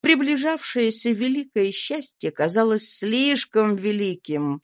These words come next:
слишком прекрасным, чтобы осуществиться в действительности. Он каждую минуту опасался, что какая-нибудь случайность вырвет у него из рук это счастье.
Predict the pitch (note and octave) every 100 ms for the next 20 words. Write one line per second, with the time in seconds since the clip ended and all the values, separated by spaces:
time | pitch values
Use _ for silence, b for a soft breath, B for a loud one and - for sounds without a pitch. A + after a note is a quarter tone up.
0 | _ - D4 C#4+ D4 D#4 - - B3+ A#3+
1 | A3 A3 F#3+ F#3+ F#3 - E3 D#3 D#3 -
2 | - G3+ F#3+ F3 F3 - F3 F3+ - G3
3 | B3 B3 - G3+ E3+ C#3+ D3 E3+ - -
4 | G3 F3 D#3 D3+ C#3 - - C#3+ - _
5 | _ A3+ A3+ B3 G#3+ G#3+ G#3 A3 A3 F#3+
6 | F#3 G3+ - A#3+ A#3 - D3+ - - G#3
7 | A#3 C#4 C4+ B3+ A#3 A#3+ - A3 A3 C#4
8 | C4+ C4+ C4 - C4+ B3 D#4 E4 C4+ C4+
9 | B3+ B3 B3 A#3+ A#3 A#3+ G#3+ G#3+ G#3+ -
10 | G3+ G3 - - E3 E3+